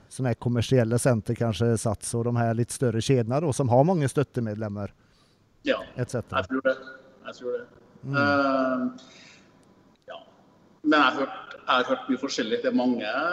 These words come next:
Speaker 2: flere, flere senter her i nærmiljøet som, eh, har voldsomt til utmelding også, men jeg tror kanskje jeg gikk ut veldig tidlig på Facebook og snakket litt og skrev litt og, om, ja, alt, egentlig.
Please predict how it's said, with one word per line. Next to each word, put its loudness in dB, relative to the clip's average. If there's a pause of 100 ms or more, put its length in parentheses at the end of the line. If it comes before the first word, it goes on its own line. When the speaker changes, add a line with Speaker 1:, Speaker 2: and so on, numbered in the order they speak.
(240)
Speaker 2:
flere, 2
flere -2
senter -2
her 0
i -10
nærmiljøet -4
som, -8 (140)
eh, -8
har -10
voldsomt -16
til -2
utmelding -12
også, -16
men -6 (100)
jeg -4
tror -6
kanskje 4
jeg 2
gikk -6
ut 0
veldig 0
tidlig -2 (960)
på 2 (220)
Facebook -4
og -2
snakket -6
litt -10
og -2
skrev 0
litt -8
og, -8 (540)
om, -4 (1080)
ja, -12 (400)
alt, -4
egentlig. -4